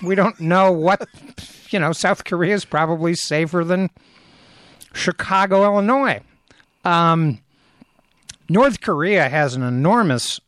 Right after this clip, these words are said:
conventional deterrent. It's well established that they have serious ordnance and artillery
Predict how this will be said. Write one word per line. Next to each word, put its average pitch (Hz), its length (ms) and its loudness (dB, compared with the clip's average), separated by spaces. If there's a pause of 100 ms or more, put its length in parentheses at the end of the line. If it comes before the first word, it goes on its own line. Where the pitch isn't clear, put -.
(180)
conventional 160 800 0
deterrent. 123 640 -6 (880)
It's 185 240 0
well 165 280 4
established 143 720 -2
that 139 200 -6
they 143 200 2
have 127 400 -2 (420)
serious 214 640 -2
ordnance 135 580 -2
and 120 300 -2
artillery 131 800 -2